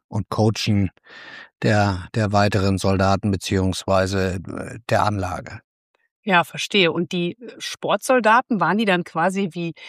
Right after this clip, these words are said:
Speaker 2: wie Mitarbeiter von dir oder Schützlinge oder wie, wie war da so der Begriff?
Speaker 1: Nein, <laughs> das, äh,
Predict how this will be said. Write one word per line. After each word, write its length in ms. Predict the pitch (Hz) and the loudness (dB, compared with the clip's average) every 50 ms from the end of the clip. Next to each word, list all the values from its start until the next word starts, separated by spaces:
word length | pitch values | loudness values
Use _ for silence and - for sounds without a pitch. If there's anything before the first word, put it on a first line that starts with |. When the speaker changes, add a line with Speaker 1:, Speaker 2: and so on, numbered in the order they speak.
| - _ | -20 _
Speaker 2:
wie 140 | - 156 151 | -8 -8 -8
Mitarbeiter 840 | 143 139 135 185 208 - - - 302 330 302 320 320 339 - 339 302 | -6 -4 -6 -6 -6 -6 -4 -2 -2 0 2 0 0 0 0 -2 -2
von 320 | - - - 302 285 277 247 | -2 0 0 2 2 2 2
dir 240 | 269 294 302 262 | 2 2 2 2
oder 200 | 262 285 269 - | 2 0 -2 -4
Schützlinge 580 | - - - - 294 - - - 302 311 285 277 | -4 -8 -6 -6 -6 -4 -2 0 0 2 2 4
oder 200 | 233 208 202 185 | 4 4 2 2
wie, 140 | 202 214 214 | 2 0 0
wie 400 | 190 180 202 220 196 214 214 185 | -2 -2 -4 -2 0 0 4 4
war 100 | 196 208 | 6 6
da 140 | 214 214 196 | 6 6 4
so 140 | 185 214 | 4 2
der 140 | 196 202 196 | 4 4 4
Begriff? 540 | 165 196 160 - 180 190 180 - - - - _ _ _ _ - - - - - - - - _ _ - - | 4 2 0 2 4 4 2 2 0 -10 -18 _ _ _ _ -20 -20 -20 -20 -18 -20 -20 -20 _ _ -6 -4
Speaker 1:
Nein, 1080 | 107 127 123 120 117 117 117 117 113 113 113 110 104 104 95 98 107 110 107 98 95 - - 107 - - - - - - - - | 0 0 2 2 4 4 4 4 4 4 4 4 4 2 2 2 4 4 2 2 0 -2 -4 -6 -8 -8 -8 -8 -8 -8 -10 -14
<laughs> 460 | - - - - - - - - _ - | -14 -16 -14 -14 -14 -14 -16 -16 _ 0
das, 260 | 127 113 107 - - | 0 0 0 0 -4
äh, 760 | - - 123 117 113 113 110 110 110 110 110 107 101 85 | -2 0 2 4 4 6 6 6 6 6 4 4 2 0